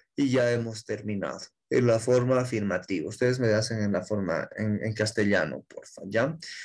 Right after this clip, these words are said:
En la forma negativa, lo mismo. En la forma negativa, lo mismo. Mantenemos la misma estructura gramatical con el auxiliar did, el auxiliar did, siempre con el did,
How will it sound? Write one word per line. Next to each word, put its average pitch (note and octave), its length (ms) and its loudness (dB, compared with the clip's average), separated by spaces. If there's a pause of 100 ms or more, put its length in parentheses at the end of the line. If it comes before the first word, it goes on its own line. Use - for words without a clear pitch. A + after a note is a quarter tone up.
(280)
En A#2+ 180 2
la A#2+ 100 4
forma C3 260 4
negativa, D3 640 2
lo F3 220 0
mismo. D#3+ 640 -2
En G#2+ 160 -2
la G#2+ 100 0
forma B2+ 280 0
negativa, A#2+ 600 0
lo B2+ 180 -2
mismo. D3 760 -4 (640)
Mantenemos A#2+ 580 2
la A2+ 140 4
misma B2 300 0
estructura A#2+ 600 0
gramatical D3+ 920 0
con G#2 200 -2
el G2 120 2
auxiliar G#2 800 2 (540)
did, A2+ 440 -2 (160)
el G2+ 140 0
auxiliar G2 540 0
did, A#2+ 220 -2
siempre F3+ 560 -2
con D#2+ 200 -2
el C#2 200 -4
did, A#2+ 280 2